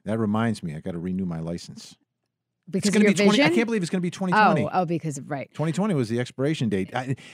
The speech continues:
Speaker 1: so is, is it really gonna happen, though?
Speaker 2: I
Speaker 1: Here's
Speaker 2: do,
Speaker 1: the
Speaker 2: I
Speaker 1: question.
Speaker 2: do. I will say, and I
Speaker 1: Sometimes I feel like these things will never happen because Weinstein's attorney's game here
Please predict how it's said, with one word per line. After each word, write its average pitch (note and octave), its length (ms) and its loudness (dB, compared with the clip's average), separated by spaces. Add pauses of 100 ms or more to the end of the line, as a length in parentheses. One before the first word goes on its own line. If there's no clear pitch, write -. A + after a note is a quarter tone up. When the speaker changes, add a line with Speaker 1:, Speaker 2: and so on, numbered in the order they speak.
Speaker 1:
so F3+ 240 2
is, F3 160 2
is F3 160 2
it F3 80 0
really F#3 180 4
gonna E3 160 2
happen, C3+ 340 2
though? F#2 60 0
Speaker 2:
I B3 140 4
Speaker 1:
Here's G#3 160 6
Speaker 2:
do, B3+ 120 6
Speaker 1:
the B3 80 6
Speaker 2:
I - 20 -
Speaker 1:
question. G#3 320 4
Speaker 2:
do. E3 80 0
I F#3 140 2
will B3 220 4
say, A3+ 260 -2
and G#3 80 0
I A3 80 2
Speaker 1:
Sometimes A#3 380 2
I G3 140 4
feel E3+ 380 -2
like C3 220 -4
these C#3 180 -6
things C#3+ 200 -4
will B2 120 -4
never C#3 260 0
happen A2+ 400 -4
because G#2 340 -6
Weinstein's D#3+ 720 -4
attorney's D3+ 520 -4
game C#3 580 0
here G2+ 520 -6